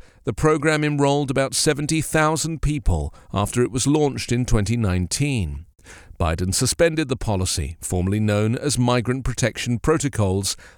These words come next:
on his first day in office in January twenty twenty-one. But lower courts ordered it reinstated in response to a lawsuit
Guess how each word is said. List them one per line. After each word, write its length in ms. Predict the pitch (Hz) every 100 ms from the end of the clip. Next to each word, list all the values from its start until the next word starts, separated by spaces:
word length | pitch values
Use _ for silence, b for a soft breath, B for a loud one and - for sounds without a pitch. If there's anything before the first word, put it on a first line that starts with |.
| -
on 80 | 147
his 220 | 151 -
first 340 | 170 165 -
day 180 | 139 113
in 120 | 110
office 480 | 156 175 117 107 -
in 240 | 147 139
January 560 | 113 160 160 143 98 92
twenty 340 | - 123 117
twenty-one. 880 | 127 110 90 92 92 127 127 76 85 - _ B B B B
But 100 | 151
lower 280 | 190 202 196
courts 420 | - 139 139 -
ordered 320 | 160 151 127 139
it 120 | 139
reinstated 920 | 139 131 120 - 165 170 - 101 98
in 140 | 104
response 500 | 104 - 139 135 120
to 140 | - 110
a 20 |
lawsuit 640 | 127 170 165 - 120 117